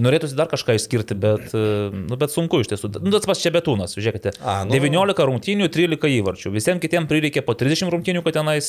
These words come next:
Speaker 1: įmuštų septyniolika, penkiolika, jisai ir šiaip, na, aišku, ta pradžia, kai atrodo, kad jisai debiutuoja hat-tricku, ir, bet žiūri jį, galvoji, jis nėra iš tų, kurie patys kažką savo kurtųsi tenais, nuolat su tuo kamuoliu žaistų,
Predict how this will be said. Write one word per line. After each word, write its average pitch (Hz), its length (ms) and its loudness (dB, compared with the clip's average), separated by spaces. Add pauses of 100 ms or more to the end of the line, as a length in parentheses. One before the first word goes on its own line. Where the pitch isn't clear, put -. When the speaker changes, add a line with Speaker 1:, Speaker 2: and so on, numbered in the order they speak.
(120)
Speaker 1:
įmuštų 147 400 2
septyniolika, 127 640 0
penkiolika, 131 560 0
jisai 123 320 0 (500)
ir 113 100 2
šiaip, - 280 0 (340)
na, 143 200 0
aišku, - 200 -6 (240)
ta 131 100 2
pradžia, 117 580 2
kai 135 160 2
atrodo, 139 340 2
kad 123 160 2
jisai 113 540 2
debiutuoja 131 560 4
hat-tricku, 135 540 0 (360)
ir, 131 140 2
bet 151 320 -4
žiūri 151 320 2
jį, 180 160 2
galvoji, 156 540 4
jis 113 160 -4
nėra 170 260 4
iš 113 100 0
tų, 202 140 0
kurie 127 220 4
patys 160 360 -2
kažką - 240 -4
savo 107 220 0
kurtųsi - 340 -2
tenais, 113 320 0
nuolat 135 280 2
su - 60 -12
tuo 117 120 2
kamuoliu 143 340 2
žaistų, 139 380 2